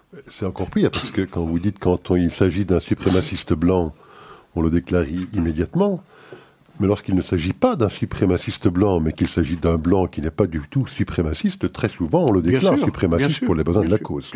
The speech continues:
Speaker 2: Et, et, et il y a une autre réflexion que je voudrais faire ici. Ce serait déjà incroyable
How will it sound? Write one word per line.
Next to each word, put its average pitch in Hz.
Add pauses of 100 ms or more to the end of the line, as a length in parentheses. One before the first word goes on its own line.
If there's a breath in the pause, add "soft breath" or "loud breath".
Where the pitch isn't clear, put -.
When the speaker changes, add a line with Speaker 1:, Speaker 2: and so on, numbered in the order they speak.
(300 loud breath)
Speaker 2:
Et, 151 (100)
et, 165
et 156
il 135
y 156
a -
une 170
autre 208
réflexion 131
que 120
je 101
voudrais 104
faire 90
ici. 208 (540 loud breath)
Ce -
serait 180
déjà 160
incroyable 175